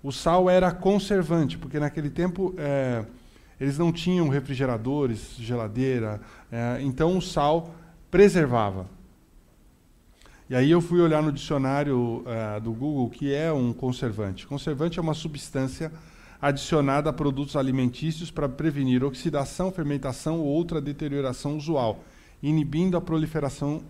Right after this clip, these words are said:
de bactérias. Porque pense você, é, quando não existe conservante, as coisas se decompõem.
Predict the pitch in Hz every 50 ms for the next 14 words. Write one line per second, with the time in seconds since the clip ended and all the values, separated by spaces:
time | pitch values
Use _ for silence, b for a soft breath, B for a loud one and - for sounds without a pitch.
0 | - - 139 110 123 143 135 139 127 - - - 110 95 90 85 85 - - -
1 | - - - - - - - - - - _ - - _ _ _ _ _ _ _
2 | _ - - - - - - - _ - _ - _ _ - _ - _ _ _
3 | b b b b b b b - 147 143 139 170 - 165 185 196 190 190 170 170
4 | 165 170 - 143 113 98 85 - - B B B B B B B B B - 113
5 | 117 - - - - 165 170 165 165 175 196 226 233 208 165 156 170 160 165 -
6 | - 156 151 - 156 143 127 113 123 143 175 175 - 165 131 - - - 147 160
7 | 165 165 180 - - - - - - - - - 170 147 143 156 151 - - 165
8 | 156 160 160 - 165 165 151 120 98 87